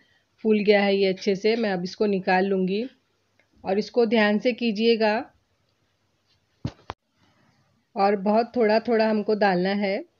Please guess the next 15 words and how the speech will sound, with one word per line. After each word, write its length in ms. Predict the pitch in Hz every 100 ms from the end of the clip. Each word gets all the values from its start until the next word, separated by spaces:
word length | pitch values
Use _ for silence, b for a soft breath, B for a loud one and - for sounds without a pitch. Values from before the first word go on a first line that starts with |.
| _ _ _ _ _
ये 160 | 190 196
प्रोसीजर 560 | 202 180 208 190 202
आप 200 | 196 185
जब 200 | 185 196 -
कर 200 | 190 180
रहे 180 | 185
हो 220 | 190 208 220
तो 160 | 226
थोड़ा 320 | 214 196 180
थोड़ा 260 | 190 202 185
ही 120 | 202
कढ़ाई 320 | 202 190 175 180
में 160 | 190
डालना 340 | 180 165 175 185
है। 220 | 190